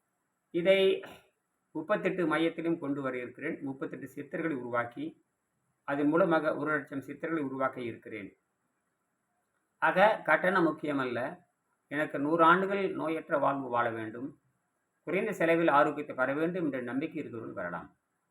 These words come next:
ஏனென்று சொன்னால் இது ஏழாம் அறிவை எட்டி பிடிக்கின்ற ஒரு அற்புத பயிற்சியாகும். இதை நீங்கள் சிந்திக்க வேண்டும். அதாவது,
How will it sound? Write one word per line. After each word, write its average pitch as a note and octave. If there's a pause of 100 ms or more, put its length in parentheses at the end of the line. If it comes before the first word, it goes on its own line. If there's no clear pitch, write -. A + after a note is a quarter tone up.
(720)
ஏனென்று D#3+
சொன்னால் C#3
இது B2+
ஏழாம் G3
அறிவை D#3
எட்டி D3
பிடிக்கின்ற C#3
ஒரு B2
அற்புத C#3+
பயிற்சியாகும். G2 (1080)
இதை G3
நீங்கள் F#3
சிந்திக்க E3+
வேண்டும். - (680)
அதாவது, C#3+